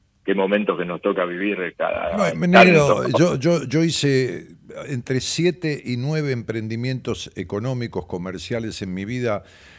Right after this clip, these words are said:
Speaker 2: así que te
Speaker 1: Igual.
Speaker 2: hablo de la, de la, de la, de la época de los militares en La Plata de Martínez de Oz, te hablo de la hiperinflación de Alfonsín,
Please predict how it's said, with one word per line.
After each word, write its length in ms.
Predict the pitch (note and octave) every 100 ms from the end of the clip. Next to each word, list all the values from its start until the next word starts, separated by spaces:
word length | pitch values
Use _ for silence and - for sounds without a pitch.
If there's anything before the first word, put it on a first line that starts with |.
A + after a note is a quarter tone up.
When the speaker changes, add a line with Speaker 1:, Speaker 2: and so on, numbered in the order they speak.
| - -
Speaker 2:
así 280 | - - A2+
que 100 | A2
te 80 | F#2+
Speaker 1:
Igual. 160 | A#2+
Speaker 2:
hablo 220 | A#2+ A2+
de 100 | G#2
la, 240 | G#2 G#2 F#2
de 180 | F#2 G2
la, 200 | F#2+ -
de 180 | F#2 F#2+
la, 200 | E2+ D#2
de 160 | F#2+
la 140 | F#2 G2+
época 340 | F2 F#2 F2
de 80 | F#2
los 160 | F#2 E2+
militares 640 | F#2+ F#2 D#2 G2+ F#2+ -
en 120 | F#2
La 80 | F2+
Plata 340 | D2+ F#2 D#2+ E2+
de 140 | E2
Martínez 500 | D#2+ D#2+ D#2+ F2 F2+
de 80 | B2
Oz, 200 | B2 F#2
te 80 | F#2
hablo 240 | F#2 F#2
de 80 | F2+
la 80 | F2+
hiperinflación 680 | E2 F2+ D#2+ D#2+ D#2 G2
de 80 | F#2
Alfonsín, 600 | E2+ E2 F#2+ F2+ C#3 A2